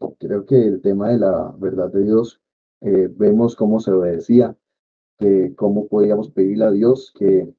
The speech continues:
Él nos mostrara el cómo obedecerlo, cómo seguir lo que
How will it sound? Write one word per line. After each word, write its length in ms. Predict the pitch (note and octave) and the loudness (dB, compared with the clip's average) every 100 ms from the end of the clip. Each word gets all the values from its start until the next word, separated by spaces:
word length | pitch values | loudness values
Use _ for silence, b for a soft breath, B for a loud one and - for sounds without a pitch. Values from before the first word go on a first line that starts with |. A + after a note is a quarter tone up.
| _ - _ - | _ -20 _ -8
Él 320 | G#2+ G2 G#2+ | -4 -2 0
nos 260 | A2 G#2 G#2 | 0 -2 -4
mostrara 720 | G2 - A2 A2+ C3+ G2+ - - | -8 -4 0 2 2 0 -6 -6
el 280 | G2+ F#2 - | -2 -2 -2
cómo 400 | G#2 G#2 A2 G#2+ | -4 -2 0 0
obedecerlo, 560 | G#2 F#2+ G#2+ G#2 G#2 | 0 0 -2 -2 -2
cómo 260 | - G2 G#2 | -4 -6 -6
seguir 340 | G2 F#2+ G#2 | -6 -8 -6
lo 140 | G2+ - | -8 -4
que 220 | F#2+ F#2+ | -2 -2